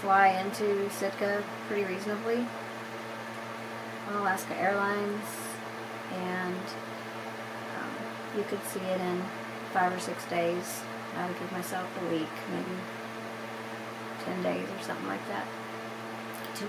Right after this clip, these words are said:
really, really take it all in and enjoy it, 'cause it is absolutely amazing if you wanted to, to go hiking or something like that. Um, they do have, if you wanna go out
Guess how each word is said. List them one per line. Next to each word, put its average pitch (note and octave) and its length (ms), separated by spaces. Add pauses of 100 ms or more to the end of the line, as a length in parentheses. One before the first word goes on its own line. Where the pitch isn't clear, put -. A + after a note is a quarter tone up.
(120)
really, G3+ 220
really G3 260
take F#3 200
it - 80
all F3+ 180
in F3+ 120
and F3+ 160
enjoy F3 300
it, F3 180 (640)
'cause F#3 140
it F#3+ 160
is - 60
absolutely F3 400
amazing F3 360
if F3+ 120
you F#3+ 60
wanted F3+ 260
to, F#3 100 (300)
to G3 120
go F3+ 100
hiking F3+ 420
or F#3 140
something F#3+ 340
like G3+ 220
that. F#3+ 220 (680)
Um, G3 300
they G#3 180
do A3+ 400
have, A3+ 500 (300)
if G#3 160
you A3 120
wanna G#3 280 (120)
go G#3+ 360
out G#3 400